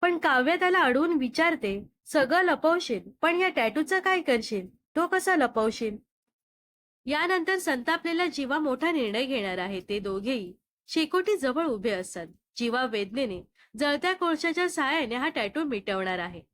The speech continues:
जीवा वेदनेने जोरात किंचाळतो. इतक्यात नंदिनी धावत पळत या दोघांच्या दिशेने येते. जीवाला पाहून ती सुद्धा मोठ्याने आक्रोश करते,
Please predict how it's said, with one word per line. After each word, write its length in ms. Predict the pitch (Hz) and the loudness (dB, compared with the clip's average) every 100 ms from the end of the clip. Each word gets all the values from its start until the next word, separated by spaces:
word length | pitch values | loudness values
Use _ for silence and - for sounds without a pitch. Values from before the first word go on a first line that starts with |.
| _ _ _ - | _ _ _ -4
जीवा 260 | 247 302 | 0 0
वेदनेने 520 | 247 214 208 285 247 | -2 -2 -2 -2 -2
जोरात 340 | 240 254 254 302 - | -2 0 0 -2 -4
किंचाळतो. 680 | 220 190 220 180 170 - _ _ - | -6 -4 -4 -4 -8 -18 _ _ -12
इतक्यात 440 | 214 - 269 214 - _ _ | -10 -4 -4 -4 -8 _ _
नंदिनी 440 | 262 302 302 370 381 | 0 2 2 2 0
धावत 340 | 294 254 302 - | 0 0 -2 -2
पळत 280 | 254 214 220 | -2 -2 -2
या 80 | 302 | -2
दोघांच्या 520 | 262 214 247 247 330 | 0 0 -2 -2 -4
दिशेने 420 | 247 208 - 226 | -4 -6 -6 -4
येते. 400 | 247 180 - 156 - _ _ _ _ _ _ _ _ _ _ - | -4 -4 -8 -16 -16 _ _ _ _ _ _ _ _ _ _ -2
जीवाला 380 | 294 311 359 392 | 0 2 2 2
पाहून 360 | 359 320 330 311 | 2 2 2 0
ती 140 | 339 | -2
सुद्धा 260 | 349 269 330 | 0 0 2
मोठ्याने 480 | 285 214 262 311 359 | 2 0 0 0 0
आक्रोश 460 | 240 240 240 254 | -2 0 -2 -2
करते, 500 | - 196 180 170 - | -2 -4 -4 -12 -16